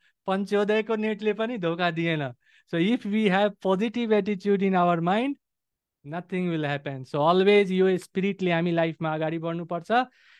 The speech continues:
तपाईँहरूसँग छुट्टै, अल फाइनलिस्टहरूसँग म एकचोटि छुट्टै, अ, जुममा म कुराकानी गर्छु, अ, केही पछि time मिलाएर। धेरै धेरै अनि best wishes। हामी चाँडै भेट्छौँ एउटा कार्यक्रम गरेर, अनि त्यसमा अवार्डको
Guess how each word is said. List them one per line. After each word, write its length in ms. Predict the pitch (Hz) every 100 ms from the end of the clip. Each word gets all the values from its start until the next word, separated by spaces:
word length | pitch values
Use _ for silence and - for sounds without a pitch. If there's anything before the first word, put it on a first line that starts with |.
| _
तपाईँहरूसँग 840 | 180 180 202 202 196 196 196 196 -
छुट्टै, 400 | - 208 - 202
अल 340 | 190 190 196 175 _ _ _
फाइनलिस्टहरूसँग 880 | - 180 185 185 185 180 175 175 175
म 180 | 180 175
एकचोटि 460 | 170 165 170 165
छुट्टै, 580 | 175 190 185 - 196 202 _ _ _
अ, 240 | 147 143 139
जुममा 580 | 131 165 165 160 160 156 _ _ _ _ -
म 140 | 147 147
कुराकानी 520 | 151 151 151 151 151
गर्छु, 460 | 147 147 202 240 220 _ _ _ _
अ, 280 | 143 139 139
केही 260 | 139 147 147
पछि 460 | 147 147 196 254 - _
time 200 | 147 147
मिलाएर। 460 | 143 139 143 156 214 220 _ _ _
धेरै 180 | 135 139
धेरै 200 | 143 147
अनि 160 | 151 147
best 300 | 151 151 165
wishes। 360 | 160 196 214
हामी 200 | 156 151
चाँडै 340 | 147 151 156 160
भेट्छौँ 440 | 147 147 190 226 - _ -
एउटा 220 | 143 143
कार्यक्रम 440 | 143 139 139 143 139
गरेर, 260 | 139 143
अनि 340 | 190 175 139 131
त्यसमा 300 | 135 - 139
अवार्डको 640 | 135 135 135 127 170 214